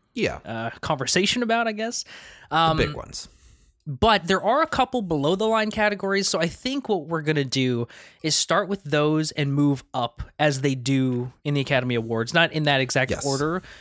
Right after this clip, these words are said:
Speaker 2: all the way to Best Picture at the very end.
Speaker 1: Yes. So I think the goal of this, uh, this is not like a no-, normal Megapixels where we're doing a top five or anything like this.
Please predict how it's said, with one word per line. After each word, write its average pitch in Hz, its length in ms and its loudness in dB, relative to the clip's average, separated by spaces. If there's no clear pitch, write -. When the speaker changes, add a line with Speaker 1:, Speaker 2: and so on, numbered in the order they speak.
Speaker 2:
all 175 180 4
the 170 60 0
way 160 160 4
to 143 80 2
Best 117 240 -2
Picture 123 280 -6
at 113 80 -6
the 120 80 -4
very 107 320 -4
end. - 240 -18
Speaker 1:
Yes. - 380 -8
So 151 600 4
I 131 100 4
think 180 280 0
the 156 60 0
goal 151 360 4
of 156 100 0
this, 110 440 -2
uh, 95 180 2
this 113 180 0
is 120 120 -2
not 120 160 2
like 113 140 0
a 113 40 2
no-, 107 340 0
normal 104 320 0
Megapixels 87 680 -4
where 90 180 -4
we're 92 120 -4
doing 90 260 -6
a 85 40 -6
top - 260 -4
five 85 220 -2
or 80 60 -8
anything 82 240 -8
like 69 160 -10
this. - 180 -10